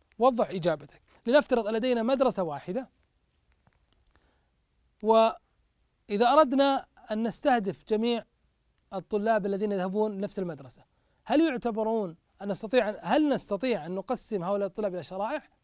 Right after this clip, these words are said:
أم لا؟ هم يذهبون لنفس المدرسة أو مجموعة من الطالبات يذهبن إلى نفس المدرسة، هل نستطيع أن نقسم هذه،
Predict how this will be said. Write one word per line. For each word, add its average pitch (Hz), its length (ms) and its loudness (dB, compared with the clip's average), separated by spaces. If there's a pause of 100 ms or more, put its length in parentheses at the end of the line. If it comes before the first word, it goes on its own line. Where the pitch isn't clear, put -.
(420)
أم 285 160 2
لا؟ 170 160 -4 (1120)
هم 220 100 2
يذهبون 240 360 4
لنفس 302 260 0
المدرسة 196 500 -2
أو 254 220 4 (200)
مجموعة 226 400 -2
من 233 100 -2
الطالبات 226 580 0
يذهبن 233 320 -2
إلى 233 100 -2
نفس 277 240 -4
المدرسة، 147 420 -8 (480)
هل 320 300 6
نستطيع 269 520 0
أن 214 100 -2
نقسم 214 500 -4
هذه، 202 460 -2